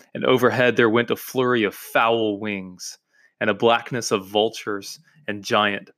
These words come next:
bats." Lewis, in his descriptive power, is able to evoke this scene of despair, that the sudden return in Narnia to the cold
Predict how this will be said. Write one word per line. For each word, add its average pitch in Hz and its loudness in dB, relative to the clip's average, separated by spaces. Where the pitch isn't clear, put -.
bats." - -2
Lewis, 113 -4
in 107 -6
his 101 0
descriptive - -4
power, 104 4
is 107 -2
able 113 -2
to - -2
evoke 104 0
this 98 -4
scene 151 4
of 117 2
despair, 117 0
that 107 2
the 110 4
sudden 127 2
return 120 0
in 127 2
Narnia 107 2
to 117 -4
the 107 -2
cold 123 2